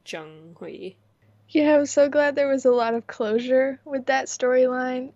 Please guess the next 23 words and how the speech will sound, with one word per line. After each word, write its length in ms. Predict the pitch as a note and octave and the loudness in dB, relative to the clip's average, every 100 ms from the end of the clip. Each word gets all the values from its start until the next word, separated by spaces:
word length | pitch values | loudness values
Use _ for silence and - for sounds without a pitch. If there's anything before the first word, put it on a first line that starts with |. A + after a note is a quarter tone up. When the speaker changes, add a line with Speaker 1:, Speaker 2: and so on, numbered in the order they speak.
| - | -4
Speaker 2:
And 360 | B3+ B3+ A#3+ - _ _ _ _ _ - | -2 -2 -4 -12 _ _ _ _ _ -12
you 240 | C4+ G4 F#4 | -2 0 0
know 180 | D4 C4 | -2 -2
my 260 | B3 A3 | -2 -2
dumb 340 | G#3+ G#3 G3+ G#3 | -2 -2 -2 -2
heart 480 | A3 G3 G3+ A#3+ _ | -4 -2 0 -2 _
rewriting 680 | B3 G#3+ A3+ G#3 G3+ G#3 G#3 | -8 -2 0 2 2 2 0
the 140 | G3+ G#3 | -2 -4
ending, 600 | G3+ G#3 G#3+ A3+ A#3 - | -2 0 -2 -2 -6 -6
thinking 600 | A#3+ G#3+ G#3 G#3+ A3 A3 - _ | -2 -2 -2 -2 -2 -4 -8 _
that 180 | G#3 A3+ | -4 -2
he 180 | G#3+ A3 | -2 0
was 220 | G#3 G3+ | 0 0
going 380 | - G3+ G3+ G3+ | -2 -2 -2 -4
to 440 | - A3 G#3+ G#3+ - - | -4 -2 0 -2 -6 -4
abandon 680 | G3+ G3 F#3+ G3+ G3+ G#3 G#3+ | -2 0 0 0 2 0 0
his 260 | A3+ G#3 | -2 -4
monkhood 720 | G3 F#3+ G3 - G#3 A3 A3 - | -2 -2 -4 -2 2 2 -2 -4
and 340 | G#3+ G3+ A3 _ _ _ _ _ _ | -4 -4 -6 _ _ _ _ _ _
come 240 | C4+ B3+ B3+ | -6 -2 2
live 180 | B3+ B3+ | 2 2
with 180 | C4 C4 | 0 0
her. 380 | C#4 D4 F4+ | -2 -2 -4